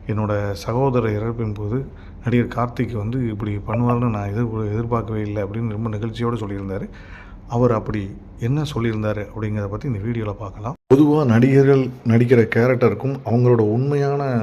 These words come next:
குணத்துக்கும் சம்பந்தமே இல்லாம நிறைய பேர் இருக்கிறாங்க. அ, இது மட்டும் இல்லாம சில நடிகர்களை பத்தி மீடியாஸு, அ, மீடியாஸ்ல வர்ற செய்திகள், பத்திரிகையில் வர்ற செய்திகளுக்கும் அவங்க உண்மையான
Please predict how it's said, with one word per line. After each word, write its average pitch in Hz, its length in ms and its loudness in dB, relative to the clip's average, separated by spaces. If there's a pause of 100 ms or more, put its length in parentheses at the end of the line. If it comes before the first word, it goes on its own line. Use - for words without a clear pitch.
(280)
குணத்துக்கும் 120 420 -2
சம்பந்தமே 135 540 -2
இல்லாம 123 380 0
நிறைய 113 280 0
பேர் 113 260 0
இருக்கிறாங்க. 104 480 -6 (580)
அ, 107 240 -2
இது 139 160 2
மட்டும் 160 300 0
இல்லாம 120 340 -2 (180)
சில 156 640 2 (240)
நடிகர்களை 123 580 4
பத்தி 113 340 -2
மீடியாஸு, 113 720 0 (420)
அ, 107 40 0
மீடியாஸ்ல 110 600 2
வர்ற 104 220 -2
செய்திகள், 107 560 -4 (240)
பத்திரிகையில் 120 460 0
வர்ற 104 180 -4 (100)
செய்திகளுக்கும் 110 1300 -4 (220)
அவங்க 117 340 2
உண்மையான 156 600 -2